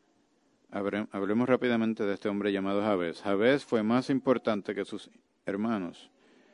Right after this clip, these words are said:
Cuando su madre le puso ese nombre, dijo, "Con aflicción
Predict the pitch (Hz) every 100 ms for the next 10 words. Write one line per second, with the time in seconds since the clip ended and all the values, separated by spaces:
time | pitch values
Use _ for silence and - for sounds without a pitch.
0 | - _ _ - 107 107 - 107 107 117
1 | 117 110 - 117 123 110 113 104 107 104
2 | 101 107 110 104 104 101 - 101 - 123
3 | 127 127